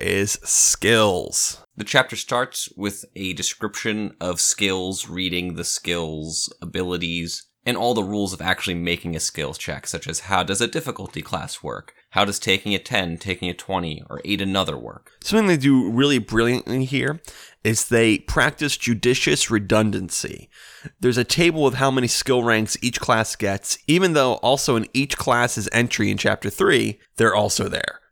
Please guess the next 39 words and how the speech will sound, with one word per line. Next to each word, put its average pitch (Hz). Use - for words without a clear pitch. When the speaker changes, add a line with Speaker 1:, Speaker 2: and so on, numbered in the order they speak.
Speaker 1:
And 110
the 107
same 147
with 151
the 123
table 117
showing 110
which 113
skills 113
are 202
class 107
skills. -
This 127
is 127
perfect, -
just -
that 139
way 131
I -
don't 123
have 120
to -
keep 123
flipping 113
back 107
and 123
forth. -
I'm 135
in 160
the 175
skills 117
thing. 117
I'm 117
gonna 151
wanna 147
know 139
how 127
many 135
skills 127